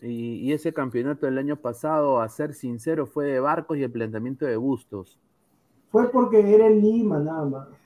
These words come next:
Speaker 1: Bio D, caminar lo hace hasta mi abuela, en el fútbol se corre.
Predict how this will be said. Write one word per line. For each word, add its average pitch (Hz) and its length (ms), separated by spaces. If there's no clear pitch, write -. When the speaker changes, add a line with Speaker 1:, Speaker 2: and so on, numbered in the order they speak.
Speaker 1:
Bio 156 420
D, 165 260
caminar 143 500
lo 165 240
hace 147 920
hasta 123 300
mi 123 100
abuela, 143 380
en 123 80
el 117 140
fútbol 165 420
se 113 240
corre. 131 560